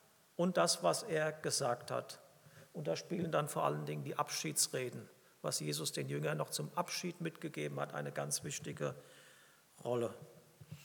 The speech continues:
So, und jetzt komme ich zu eigen-, einigen Eigenheiten des Johannesevangeliums.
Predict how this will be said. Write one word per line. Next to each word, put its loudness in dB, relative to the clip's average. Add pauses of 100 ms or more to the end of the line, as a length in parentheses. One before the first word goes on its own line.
(640)
So, 12
und 12
jetzt 10
komme 8
ich 4
zu 8
eigen-, 4 (240)
einigen 6
Eigenheiten 10
des 6
Johannesevangeliums. 2